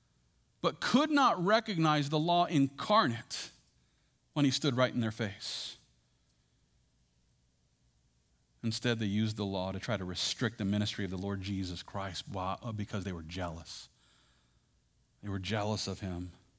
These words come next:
and they wanted to restrict his influence over the people of God, and so they took the law and they tried to silence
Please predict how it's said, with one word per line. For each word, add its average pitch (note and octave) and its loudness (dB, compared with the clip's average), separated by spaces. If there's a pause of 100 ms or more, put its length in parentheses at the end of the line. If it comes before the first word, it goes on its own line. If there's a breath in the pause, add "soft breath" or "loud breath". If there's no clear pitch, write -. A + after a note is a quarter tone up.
(840)
and G2+ -4
they G2+ 2
wanted G2+ 0
to F#2+ -4
restrict G2+ -2
his G#2 -4
influence G#2 0
over G2 -6
the F#2+ -6
people G#2 -6
of F#2 -4
God, F#2 -4
and F2 -6
so G2 -8
they F2+ -6 (180)
took A2+ -8
the F2 -6
law F#2+ -2 (500 loud breath)
and G2 -4
they F#2+ -4
tried F2+ -4
to F2 -10
silence F2 -4